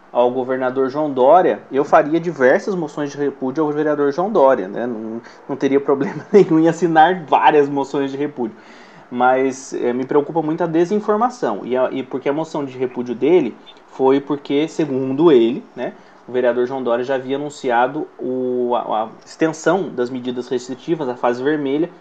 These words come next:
até o dia vinte e dois, é, de abril. O que que tá acontecendo? É, no ano passado, na primeira fase de medidas restritivas, houve uma prorrogação, é, das restrições de oito a vinte e dois de abril.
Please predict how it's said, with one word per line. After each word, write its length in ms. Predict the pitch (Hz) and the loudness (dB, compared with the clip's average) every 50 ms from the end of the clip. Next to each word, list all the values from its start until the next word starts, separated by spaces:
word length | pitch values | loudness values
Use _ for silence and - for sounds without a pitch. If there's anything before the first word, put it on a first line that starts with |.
| - _ - | -20 _ -8
até 220 | 127 123 - 135 | -8 -4 -2 0
o 60 | 139 | 0
dia 180 | 139 135 151 147 | 0 0 0 -2
vinte 460 | 131 123 117 147 180 208 208 214 - | -2 -2 -4 -4 -4 -4 -4 -4 -6
e 40 | 226 | -8
dois, 560 | 180 151 139 135 139 147 170 165 - - - - - - - - - - - | -4 -2 2 4 4 4 2 0 -6 -14 -20 -20 -20 -20 -20 -20 -20 -20 -10
é, 280 | 127 123 123 123 123 123 | -4 -2 0 0 0 -2
de 200 | 123 123 131 139 | -2 -4 -4 -4
abril. 520 | 151 165 165 139 127 131 127 123 113 101 - - _ _ _ _ - - - - _ _ | -4 -4 -2 -4 -4 -2 -2 -2 -2 -4 -8 -16 _ _ _ _ -20 -20 -20 -20 _ _
O 20 | |
que 100 | - 170 | -10 -10
que 60 | 165 | -2
tá 100 | - 220 | 0 2
acontecendo? 760 | 208 208 220 214 214 214 208 - - 175 139 120 110 104 107 - - _ - - - _ _ - | 2 2 0 0 2 0 0 0 -2 -4 -2 -2 -4 -6 -8 -12 -16 _ -20 -20 -20 _ _ -12
É, 220 | - 123 117 110 - - _ _ _ _ _ | -10 -8 -8 -10 -10 -16 _ _ _ _ _
no 300 | - 139 160 196 233 240 | -6 -2 -2 0 2 2
ano 160 | 214 190 185 | 2 2 2
passado, 720 | 175 165 139 131 - - - 147 156 165 160 147 120 110 107 | 0 0 -2 -2 -4 0 4 6 6 6 6 4 2 -4 -6
na 100 | 107 110 | -6 -6
primeira 420 | 110 - 123 127 147 190 208 175 | -8 -6 -4 0 0 0 0 0
fase 280 | - - 135 127 123 120 | -2 0 -2 -2 -2 -4
de 80 | 120 | -6
medidas 380 | 120 117 113 120 113 117 110 - | -8 -6 -6 -6 -8 -8 -10 -10
restritivas, 800 | - 110 - - 110 107 - - 165 170 139 117 101 - - - _ _ _ _ _ | -10 -10 -10 -12 -16 -12 -8 -4 -2 -2 -2 -2 -6 -8 -10 -18 _ _ _ _ _
houve 300 | - 151 165 175 170 180 | 2 4 4 4 4 2
uma 120 | 190 185 175 | 0 0 0
prorrogação, 800 | 180 185 165 175 175 170 175 170 170 - - 151 143 147 156 165 - - - _ - - - _ _ _ | 0 0 0 0 0 0 -2 -4 -6 -4 -2 -2 -2 -2 -2 -6 -12 -20 -20 _ -20 -20 -20 _ _ _
é, 300 | - 131 120 123 120 123 | -6 -4 -2 -2 -2 -2
das 180 | 123 127 123 - | -2 -4 -6 -6
restrições 720 | - 143 139 - 165 165 151 - - 135 131 139 143 143 139 | -6 -8 -6 -6 -8 -8 -8 -8 -6 -6 -4 -4 -6 -6 -4
de 80 | 139 | -2
oito 440 | 156 147 143 147 160 175 165 - 190 | 0 2 4 4 4 2 0 0 -2
a 20 | 160 | -2
vinte 240 | 143 165 175 170 | -2 -4 -6 -6
e 40 | 196 | -4
dois 200 | 170 160 156 156 | -2 -2 -2 -2
de 60 | 156 | -2
abril. 320 | 175 175 156 143 147 156 | -4 -2 -2 -2 -2 -2